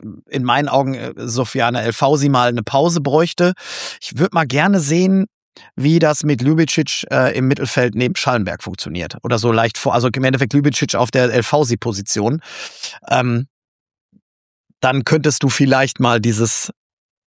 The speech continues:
ne, äh, andere Konstrukt mal spielen. Aber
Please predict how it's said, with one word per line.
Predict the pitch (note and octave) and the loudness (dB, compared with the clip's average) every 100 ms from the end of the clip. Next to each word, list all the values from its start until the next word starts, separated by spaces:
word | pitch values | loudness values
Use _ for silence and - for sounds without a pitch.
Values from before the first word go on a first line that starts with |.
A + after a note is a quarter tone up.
| A2+ | -4
ne, | A#2+ C#3+ - | 2 2 0
äh, | A#2+ G2 B2+ | -4 -6 -4
andere | - C#3 A#2+ | 0 0 0
Konstrukt | A2 A#2+ - B2 A2+ - | 0 -2 0 -2 -2 0
mal | G2+ G2 | 0 -2
spielen. | - G2 F#2+ F2+ - _ | -4 -4 -2 -4 -12 _
Aber | - A#2 A#2+ | -2 2 2